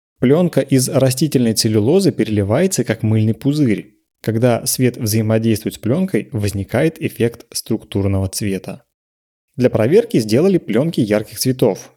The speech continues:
синего, зелёного и красного. При попадании на солнечный свет плёнки были в среднем на тринадцать градусов холоднее, чем окружающий воздух.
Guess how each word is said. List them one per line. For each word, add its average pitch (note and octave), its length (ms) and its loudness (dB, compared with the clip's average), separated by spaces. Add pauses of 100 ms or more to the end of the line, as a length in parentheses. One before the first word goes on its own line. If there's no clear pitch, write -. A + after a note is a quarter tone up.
синего, G3+ 480 2
зелёного G#2+ 480 2
и G#2+ 80 2
красного. G2 600 -4 (420)
При C#3 180 4
попадании B2 580 2
на G#2 220 0
солнечный G#2+ 440 -2
свет G3+ 400 -2
плёнки D#3+ 380 0
были B2+ 420 2
в - 100 -6
среднем C#3+ 400 0
на A#2 140 2
тринадцать A#2+ 500 0
градусов B2 360 0
холоднее, A2 540 0
чем D3+ 280 -2
окружающий G2+ 640 0
воздух. A2+ 580 -2